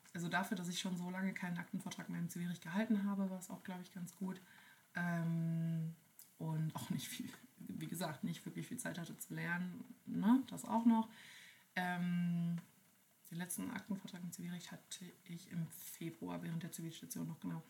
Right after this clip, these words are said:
Nee, aber auf jeden Fall, ich werde einen zweiten halten, das einmal dazu. Ähm, genau, dann haben wir die restliche Stunde noch mehr zur Vollstreckungsabwärtklage besprochen.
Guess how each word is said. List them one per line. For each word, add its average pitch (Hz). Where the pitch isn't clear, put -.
Nee, -
aber 180
auf 180
jeden 202
Fall, 196
ich -
werde 170
einen -
zweiten 160
halten, 202
das 165
einmal 160
dazu. 175
Ähm, 165
genau, 160
dann 170
haben 175
wir 175
die 185
restliche 175
Stunde 180
noch 170
mehr 175
zur -
Vollstreckungsabwärtklage -
besprochen. 233